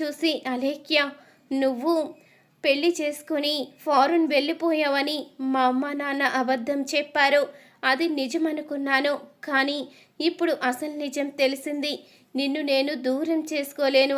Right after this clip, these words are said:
అలేఖ్య" అంటూ ఆదిత్య అనంగానే, అంటే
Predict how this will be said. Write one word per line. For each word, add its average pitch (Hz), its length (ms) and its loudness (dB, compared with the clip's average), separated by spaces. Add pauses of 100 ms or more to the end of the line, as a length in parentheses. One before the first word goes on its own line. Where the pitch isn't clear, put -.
అలేఖ్య" 294 400 2 (120)
అంటూ 277 240 -2 (600)
ఆదిత్య 330 480 0
అనంగానే, 277 580 2 (280)
అంటే 233 300 0